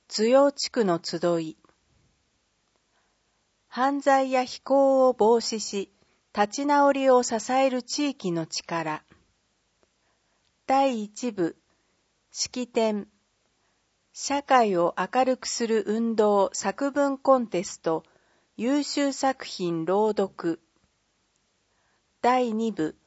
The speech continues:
ワークショップ。アンガーマネジメント。怒りと上手に付き合う心理トレーニング。日時、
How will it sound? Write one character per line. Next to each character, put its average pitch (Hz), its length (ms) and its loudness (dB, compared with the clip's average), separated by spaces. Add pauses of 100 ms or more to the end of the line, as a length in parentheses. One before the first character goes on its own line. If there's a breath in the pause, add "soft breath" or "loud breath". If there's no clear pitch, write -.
(580)
ワ 226 220 0
ー 254 40 -6
ク - 140 -14
シ - 160 -2
ョ 220 40 2
ッ 226 60 -4 (160)
プ。 156 220 -6 (1300)
ア 233 200 2
ン 262 120 -6
ガ 262 260 0
ー - 20 0
マ 240 160 0
ネ 247 140 -2
ジ 208 160 -4
メ 170 180 -2
ン 156 80 -8
ト。 - 340 -6 (1120)
怒 214 300 -2
り 277 140 -6
と 185 180 0
上 247 300 2
手 277 140 -4
に 214 160 -2
付 - 300 -10
き 226 80 2
合 202 140 2
う 151 260 -8
心 269 360 -4
理 277 140 -4
ト 262 180 4
レ 247 180 4
ー - 40 -2
ニ 170 180 -4
ン 165 120 -8
グ。 - 220 -10 (1500)
日 240 320 -6
時、 160 260 -6